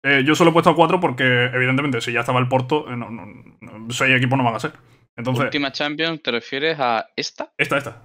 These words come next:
Speaker 1: la actual.
Speaker 2: Vale.
Speaker 1: El actual campeón, el Porto, ha llegado a cuartos de final. Y en octavos, eh, han caído Sevilla, Leipzig, Borussia Mönchengladbach, que es el que no aparece ahí, Atalanta y Lazio.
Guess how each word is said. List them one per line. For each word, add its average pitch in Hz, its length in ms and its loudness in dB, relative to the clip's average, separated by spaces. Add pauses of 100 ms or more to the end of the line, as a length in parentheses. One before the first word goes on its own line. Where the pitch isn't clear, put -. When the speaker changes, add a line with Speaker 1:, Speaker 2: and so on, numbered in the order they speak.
(120)
Speaker 1:
la 120 80 -2
actual. 139 400 -2 (600)
Speaker 2:
Vale. 98 300 -6 (520)
Speaker 1:
El 131 80 0
actual 156 260 2
campeón, 185 300 2
el 147 80 2
Porto, 143 220 2
ha - 20 4
llegado 139 200 6
a - 20 2
cuartos 143 220 2
de 147 120 0
final. 240 240 2 (460)
Y 180 100 4
en 214 60 6
octavos, 202 760 2
eh, 139 220 2
han 151 120 4
caído 135 300 2
Sevilla, 190 500 4
Leipzig, 180 580 2
Borussia 151 300 2
Mönchengladbach, 151 600 2
que 135 80 -4
es 135 60 -2
el 131 100 -4
que 135 80 0
no 135 100 2
aparece 135 280 0
ahí, 240 200 0 (420)
Atalanta 160 460 4
y 127 160 2
Lazio. 110 320 -4